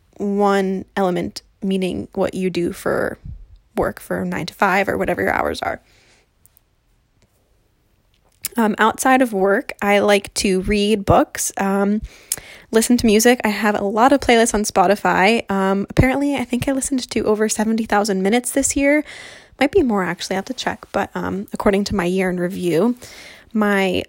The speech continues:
artist of the year was One, One Republic, and my artist of the decade was Ed Sheeran. It, what, I wonder what yours are, if you listen to Spotify.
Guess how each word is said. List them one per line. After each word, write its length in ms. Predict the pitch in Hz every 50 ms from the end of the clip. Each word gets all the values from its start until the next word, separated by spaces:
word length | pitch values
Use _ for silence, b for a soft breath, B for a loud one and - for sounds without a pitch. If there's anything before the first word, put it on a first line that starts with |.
| - -
artist 480 | 208 214 220 240 247 240 - - - - -
of 360 | 190 196 190 202 202 202 -
the 460 | - 196 202 202 208 208 208 208 208 - _
year 420 | - 202 185 202 214 220 220 240 262
was 200 | 262 269 247 226
One, 240 | 220 220 214 220 214 208 -
One 260 | - 202 208 208 214
Republic, 560 | 214 208 - - 214 208 233 247 294 311 -
and 120 | - 226 214
my 120 | 214 202 -
artist 300 | 202 208 208 208 - -
of 100 | 202 202
the 80 | 190
decade 440 | - 185 151 180 - 233 220 226 226
was 160 | 196 190 - -
Ed 180 | 185 185 190 -
Sheeran. 520 | - - 208 196 185 190 208 254 294 285 - b b b b b b b b b b b _ _
It, 160 | - 196 - - _ _ _ -
what, 380 | - 214 202 202 196 190 -
I 80 | 202 202
wonder 200 | 202 202 202 214
what 100 | 214 226
yours 400 | 220 208 202 202 202 208 208 -
are, 340 | - 214 208 220 262 277 -
if 140 | - 220 -
you 100 | 226 214
listen 180 | 202 196 202 196
to 80 | -
Spotify. 460 | - 196 185 190 - - 247 285 311